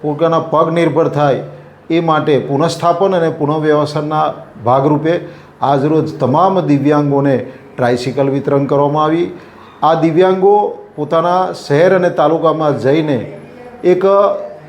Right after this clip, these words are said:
સેવા પખવાડાની ઉજવણી કરે, તેના ભાગરૂપે આપ સૌને પણ અપીલ કરું છું કે આવો આપને સૌ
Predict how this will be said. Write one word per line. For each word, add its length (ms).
સેવા 260
પખવાડાની 580
ઉજવણી 420
કરે, 240
તેના 280
ભાગરૂપે 720
આપ 220
સૌને 280
પણ 180
અપીલ 240
કરું 260
છું 220
કે 60
આવો 240
આપને 340
સૌ 280